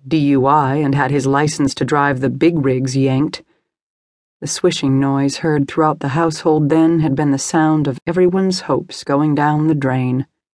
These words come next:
not just Spud's own. So, no college.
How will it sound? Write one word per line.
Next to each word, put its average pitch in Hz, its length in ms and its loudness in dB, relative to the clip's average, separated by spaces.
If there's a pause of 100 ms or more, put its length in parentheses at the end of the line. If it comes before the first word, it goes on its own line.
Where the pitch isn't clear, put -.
(160)
not 147 200 0
just 135 420 -4
Spud's 131 420 -4
own. 156 360 0 (920)
So, 240 460 2 (340)
no 170 140 2
college. - 580 -6